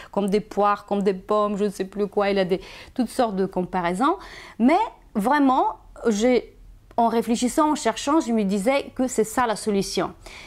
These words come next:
Et je ne sais pas si c'est, si un jour j'arriverai à monter ce service où on peut éve-, euh, prendre des mesures des femmes à distance à travers, euh,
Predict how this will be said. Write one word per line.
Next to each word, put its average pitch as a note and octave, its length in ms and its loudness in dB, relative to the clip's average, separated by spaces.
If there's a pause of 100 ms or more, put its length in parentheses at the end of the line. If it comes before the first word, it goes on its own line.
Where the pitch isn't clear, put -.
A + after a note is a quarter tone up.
Et G#3 80 4
je G3+ 80 0
ne A#3 60 2
sais B3+ 140 2
pas E4 200 2
si E4 120 0
c'est, A3+ 280 -4
si G#3+ 160 0
un G3 140 0
jour B3+ 300 2
j'arriverai G#3+ 640 0
à G3 100 0
monter A3 580 2
ce A#3+ 160 -2
service G3+ 640 -4 (380)
où C#4 220 4
on G#3+ 220 2
peut C#4 340 0
éve-, G#3 360 2
euh, F3+ 240 2 (200)
prendre A3+ 360 0
des F#3+ 100 2
mesures G3 340 2
des G3 140 0
femmes G3+ 300 -2
à A3+ 100 2
distance A#3 640 -2
à G3+ 60 -4
travers, G3 500 0
euh, E3 260 0